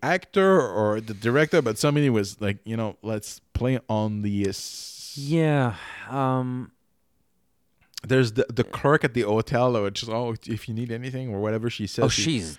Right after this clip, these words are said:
Speaker 2: absolutely drop dead gorgeous, though.
Speaker 1: I'm not saying that she's not, but she, she's like, uh, yeah, yeah, yeah, every woman
Speaker 2: Anything
Speaker 1: is
Speaker 2: else? Anything at all?
Speaker 1: <laughs> She's, okay. And there's Magda. There's, and now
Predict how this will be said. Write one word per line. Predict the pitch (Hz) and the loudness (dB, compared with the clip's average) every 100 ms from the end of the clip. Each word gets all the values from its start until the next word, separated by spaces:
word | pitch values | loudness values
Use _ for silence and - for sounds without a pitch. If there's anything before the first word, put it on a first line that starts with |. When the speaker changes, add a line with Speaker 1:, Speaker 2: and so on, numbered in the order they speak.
| _ - | _ -4
Speaker 2:
absolutely | 110 - - 104 - 85 _ | -4 -4 -4 -6 -6 -14 _
drop | - - 107 78 - | -8 -2 -2 -4 -10
dead | 87 73 73 | -10 -12 -10
gorgeous, | 92 78 67 64 65 - | -8 -8 -10 -14 -14 -14
though. | - - | -10 -6
Speaker 1:
I'm | 113 | -4
not | 113 107 98 | -2 -2 -4
saying | - - 117 | -8 0 0
that | 101 92 | 0 -2
she's | 98 | -2
not, | 113 101 | 0 0
but | 92 95 | -2 -8
she, | 95 | -10
she's | 87 92 | -10 -10
like, | 95 95 | -10 -10
uh, | |
yeah, | 90 80 78 80 | -10 -10 -14 -14
yeah, | - | -14
yeah, | - 62 _ - 76 - - - | -16 -18 _ -20 -20 -20 -16 -8
every | 117 101 98 | -6 -4 -6
woman | 87 104 104 95 | -2 0 0 -2
Speaker 2:
Anything | 135 - | -4 -2
Speaker 1:
is | 135 | 0
Speaker 2:
else? | 147 269 - - _ _ - 185 113 135 | -2 -4 -12 -20 _ _ -20 -16 -14 -8
Anything | 131 127 135 | -8 -6 -6
at | 131 143 | -6 -6
all? | |
Speaker 1:
<laughs> | 147 196 - - - - - - - _ | -8 -10 -14 -18 -18 -16 -16 -18 -20 _
She's, | - 127 - - _ - | -14 -14 -14 -20 _ -12
okay. | 160 127 104 - - - - - | -8 -6 -8 -14 -20 -20 -20 -10
And | 95 | -6
there's | 95 92 | -4 -4
Magda. | 92 120 151 151 160 151 143 | 0 2 2 0 -2 0 0
There's, | 113 104 - - - - | 0 -4 -10 -20 -20 -12
and | 107 | -6
now | 113 | -6